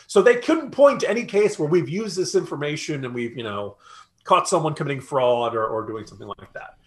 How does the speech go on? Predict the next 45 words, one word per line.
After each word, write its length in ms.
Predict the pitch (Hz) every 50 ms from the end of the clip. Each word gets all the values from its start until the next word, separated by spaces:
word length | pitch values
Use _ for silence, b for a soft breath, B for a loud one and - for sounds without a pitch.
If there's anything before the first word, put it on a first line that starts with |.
| b b b b
So 340 | - - 180 185 196 190 180
there 120 | 175 190
was 200 | 233 277 196 185
a, 80 | 214 170
why 460 | 139 - - 135 135 139 156 180 185
did 120 | 170 165
the 80 | 156 190
state 360 | 175 - - 160 151 160 160
want 320 | 151 151 185 226 269 - -
this 160 | 214 - -
so 140 | - 127 113
badly? 280 | - 101 85 80 92
Well, 140 | 101 131 127
I 60 | 127
think 200 | 123 - 156 160
it's 120 | 170 160 -
safe 160 | 170 170 170
to 80 | 156
say 320 | 135 - - 196 156 151 156
that 120 | 131 131 135
if 100 | 131 -
California 400 | 131 123 135 135 147 147 143 139
State 180 | - 151 151
Attorney 420 | 147 - 175 180 175 180 175 175 165
General's 320 | 165 196 214 202 175 143
office, 280 | 127 - 123 - 160 -
run 260 | 104 107 123 160 170
by 140 | 160 160 160
Kamala 400 | 156 - 160 165 175 180 175 147
Harris, 420 | 156 202 214 175 170 165 - - B B B B B B B B B
really 480 | - 120 127 156 196 254 294 285 277 262
wanted 380 | 233 208 226 226 240 247 247 -
to 100 | 220 214
know 400 | 226 254 262 226 202 214 214 185
who 220 | 143 190 220 240
was 200 | 220 233 220 185
donating 460 | 156 208 208 208 190 180 180 185 190
to 120 | 147 175 170
a 60 | 160
conservative 640 | - 165 139 - 185 185 190 175 180 185 165 139
group 200 | 131 139 143 147
like 140 | 147 143 143
Americans 460 | 180 156 131 123 123 120 - 147 131
for 100 | - 147
Prosperity. 640 | - - 160 160 151 - 165 190 214 214 202 160 117